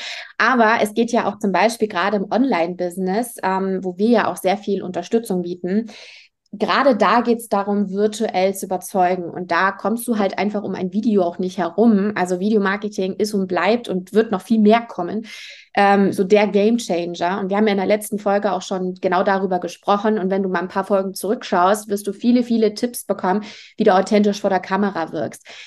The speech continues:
Denn das ist halt auch ein Problem für viele, dass sie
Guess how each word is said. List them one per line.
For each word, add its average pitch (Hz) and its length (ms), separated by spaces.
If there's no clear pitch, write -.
Denn 202 360
das 220 220
ist 233 120
halt 208 140
auch - 100
ein 226 100
Problem 180 380
für 180 160
viele, 202 380
dass 185 180
sie 202 200